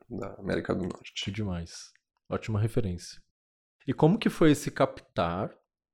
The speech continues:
Speaker 2: e eu vou chamar aqui também de incorporar, e transformar em arte os arcanos do tarô? Porque eu imagino que,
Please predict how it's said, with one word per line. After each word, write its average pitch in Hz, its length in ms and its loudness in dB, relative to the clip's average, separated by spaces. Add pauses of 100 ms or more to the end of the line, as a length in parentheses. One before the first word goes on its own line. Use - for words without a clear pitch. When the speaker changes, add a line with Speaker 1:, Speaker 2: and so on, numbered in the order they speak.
(220)
Speaker 2:
e 92 80 -6
eu 95 80 -2
vou 101 100 0
chamar 104 340 -2
aqui 101 200 -6
também 98 280 0
de 101 140 -6
incorporar, 107 800 4 (500)
e 95 100 -4
transformar 139 720 4
em 120 140 0
arte 107 600 0 (480)
os 95 160 -6
arcanos 107 520 0
do 113 80 -2
tarô? 113 420 2 (680)
Porque - 220 8
eu - 20 8
imagino 123 440 6
que, 165 420 4